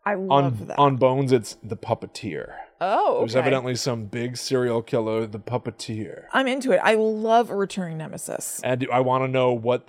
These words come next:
Speaker 2: what was their modus operandi.
Speaker 1: Yeah, yeah, yeah.
Speaker 2: How did that all function? So, like, Bones
Speaker 1: I'm
Speaker 2: had
Speaker 1: interested.
Speaker 2: big arcs like that.
Speaker 1: Mm-hmm.
Speaker 2: Um, meanwhile, Sleepy Hollow, from what I remember, some of the big arcs they had, I think you would like.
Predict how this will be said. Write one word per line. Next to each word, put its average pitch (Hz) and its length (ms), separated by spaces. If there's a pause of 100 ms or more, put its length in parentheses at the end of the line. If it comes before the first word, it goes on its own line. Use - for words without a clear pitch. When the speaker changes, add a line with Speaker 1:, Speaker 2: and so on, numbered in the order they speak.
(200)
Speaker 2:
what 117 120
was 120 140
their 123 80
modus 113 440
operandi. 120 1000
Speaker 1:
Yeah, 185 160
yeah, 170 160
yeah. 135 260 (200)
Speaker 2:
How 131 180
did 123 120
that 120 200
all 113 540
function? 117 420
So, 156 140
like, 139 200
Bones 175 320
Speaker 1:
I'm 143 140
Speaker 2:
had 139 140
Speaker 1:
interested. 123 360
Speaker 2:
big 123 240
arcs 113 480
like 110 360
that. 117 300
Speaker 1:
Mm-hmm. 185 640
Speaker 2:
Um, 117 360
meanwhile, 156 480
Sleepy 190 320
Hollow, 127 340
from 123 160
what 110 140
I 107 40
remember, 104 440
some 143 180
of 127 60
the 117 60
big 131 220
arcs 117 220
they 131 220
had, 104 260
I 113 140
think 117 260
you 110 140
would 123 640 (560)
like. 113 580